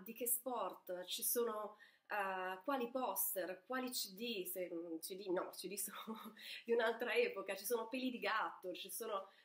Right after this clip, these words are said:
eh, quali tipo di, di, di snack nascosti nel cassetto, ecco, che cosa c'è in questa stanza che parla di te?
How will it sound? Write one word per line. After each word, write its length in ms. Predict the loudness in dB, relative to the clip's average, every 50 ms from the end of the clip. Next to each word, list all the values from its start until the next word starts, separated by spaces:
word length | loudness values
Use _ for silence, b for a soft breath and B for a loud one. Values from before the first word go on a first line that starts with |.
| B B
eh, 240 | 2 2 2 2 2
quali 220 | 2 2 2 2 0
tipo 200 | -2 -2 -2 -4
di, 280 | -2 -2 -4 -4 -6 -10
di, 200 | -12 -14 -14 -12
di 140 | -10 -6 -4
snack 340 | -2 2 2 2 0 0 -2
nascosti 540 | -4 -2 0 -2 0 0 -2 -2 -2 -4
nel 140 | -4 -6 -6
cassetto, 680 | -4 0 2 4 4 4 4 2 2 -2 -6 -6 -4
ecco, 420 | -4 -4 -6 -8 _ -8 -8 -8 -8
che 120 | -10 -14 -10
cosa 180 | -6 -4 -4
c'è 140 | -2 -2 -4
in 60 | -4 -2
questa 220 | -2 -2 0 0
stanza 420 | 0 0 0 0 -2 -2 -4 -6
che 160 | -6 -8 -10 -6
parla 300 | -4 -4 -4 -2 -2 -4
di 140 | -6 -6 -8 -8
te? 200 | -8 -8 -8